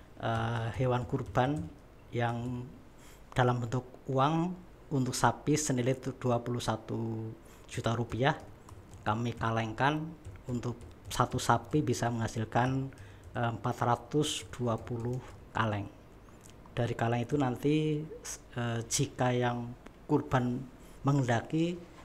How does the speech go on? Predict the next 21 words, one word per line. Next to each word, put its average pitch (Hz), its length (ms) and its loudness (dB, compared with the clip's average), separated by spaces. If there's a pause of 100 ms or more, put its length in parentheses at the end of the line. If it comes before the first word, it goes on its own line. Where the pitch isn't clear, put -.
(220)
bisa 123 280 0
kami 120 720 -2 (340)
kembalikan 113 640 2
maksimal 120 680 0 (220)
sepertiga - 840 -2
dari 110 640 -2 (480)
jumlah 110 320 -2
kaleng 113 340 0
yang 107 140 -4
ada, 120 480 -2 (760)
dan 110 460 -2 (680)
mudah-mudahan 117 720 -2 (200)
masyarakat 120 520 -4
bisa 113 360 -2 (440)
berpartisipasi 110 1300 -2
lebih 110 240 -6
banyak, 117 360 -2 (100)
karena 113 220 -4
sekali 107 200 -4
lagi, 110 340 0 (680)
eh, 113 480 -2